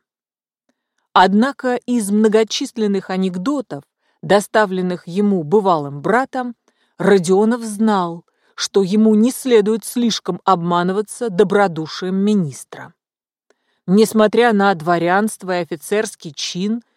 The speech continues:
в ярости Волынский калачивал подчиненных по-отечески собственной ручкой, а то и палкой, и даже мог наказать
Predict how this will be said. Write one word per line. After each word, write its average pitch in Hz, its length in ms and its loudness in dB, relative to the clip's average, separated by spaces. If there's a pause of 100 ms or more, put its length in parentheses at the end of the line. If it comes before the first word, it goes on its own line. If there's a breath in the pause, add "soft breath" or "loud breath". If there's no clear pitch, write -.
(200)
в 170 80 -14
ярости 180 720 0
Волынский 185 720 2
калачивал 202 720 0
подчиненных 196 840 -2
по-отечески 196 1000 -2
собственной 196 720 -4
ручкой, 175 720 -10 (240)
а 180 120 0
то 214 180 4
и 269 80 0
палкой, 147 760 -2 (480 soft breath)
и 196 80 2
даже 233 320 4
мог 220 280 2
наказать 196 640 -4